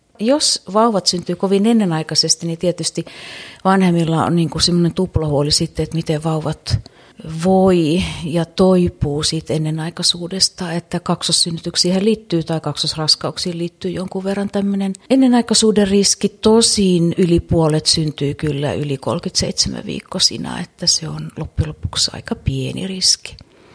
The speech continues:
Ja taloudelliset huolet tuntuu olevan ne suurimmat huolet, että useimmilla on niin kuin esimerkiksi autonvaihto edessä, että jos perheessä on jo ennestäänkin lapsia. Ja sitten tietysti nämä tuplarattaat, että onhan ne toki kalliimpia kuin yhden vauvan rattaat, että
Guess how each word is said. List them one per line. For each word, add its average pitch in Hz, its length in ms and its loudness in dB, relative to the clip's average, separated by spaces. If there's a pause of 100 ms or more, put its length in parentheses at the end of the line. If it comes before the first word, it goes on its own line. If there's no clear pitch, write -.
(140)
Ja 220 140 4
taloudelliset 269 600 2
huolet 185 380 4
tuntuu 190 340 2
olevan 190 360 4
ne 185 80 4
suurimmat 180 520 2
huolet, 156 340 -2
että 165 300 -4
useimmilla 165 640 -2
on 165 260 -2 (200)
niin 165 160 -6
kuin 135 100 -4
esimerkiksi 151 300 -2
autonvaihto 190 720 -2
edessä, 220 440 0
että 220 140 -6
jos 214 80 -4
perheessä 190 500 -2
on 185 80 -4
jo 180 80 -4
ennestäänkin 185 640 -6
lapsia. 185 440 -2 (840)
Ja 214 60 2
sitten 240 300 2
tietysti 214 480 2
nämä 202 240 4
tuplarattaat, 185 920 0
että - 200 -4
onhan 170 240 4
ne 165 60 2
toki 170 280 -4
kalliimpia 143 720 0
kuin - 180 -6
yhden - 240 -2
vauvan - 360 -6
rattaat, - 520 -8 (100)
että - 340 -4